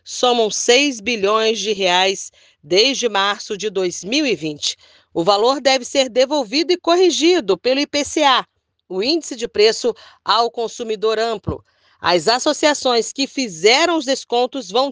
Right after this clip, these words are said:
ter que explicar por que cobraram. Se não comprovarem a autorização, o dinheiro volta pro I N S S e depois pro bolso do aposentado.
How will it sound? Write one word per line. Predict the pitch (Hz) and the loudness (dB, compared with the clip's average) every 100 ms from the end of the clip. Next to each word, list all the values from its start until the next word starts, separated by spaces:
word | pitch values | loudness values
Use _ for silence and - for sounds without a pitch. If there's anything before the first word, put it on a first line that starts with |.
| - | -2
ter | 277 392 | 0 0
que | 381 | 0
explicar | 415 - 302 269 285 - _ _ _ | -2 -2 -2 0 -2 -4 _ _ _
por | - 190 _ | -10 -10 _
que | 302 | -6
cobraram. | 370 - 302 160 151 151 - _ _ _ | -4 -4 -4 -4 -6 -8 -14 _ _ _
Se | - 190 | -4 -2
não | 185 226 320 | 2 2 2
comprovarem | 349 320 302 240 233 226 | 0 2 0 2 2 2
a | 220 | 0
autorização, | 240 269 240 240 233 - 294 349 _ _ _ _ | -2 -4 -4 -2 -4 -2 -4 -4 _ _ _ _
o | 190 | -6
dinheiro | 185 208 220 220 | 0 2 2 2
volta | 160 220 285 302 | 2 2 2 -4
pro | - 277 | -4 -2
I | |
N | 254 | 0
S | 240 - | -2 0
S | 220 233 - - _ | 2 2 -2 -18 _
e | 214 | -2
depois | 208 - 208 208 | -2 0 -2 -2
pro | - | -6
bolso | 233 190 202 - 208 - _ _ _ | 0 0 0 -4 -12 -14 _ _ _
do | 180 208 | 0 0
aposentado. | 202 196 185 202 175 139 139 135 | 2 -4 -2 -4 -2 -6 -6 -10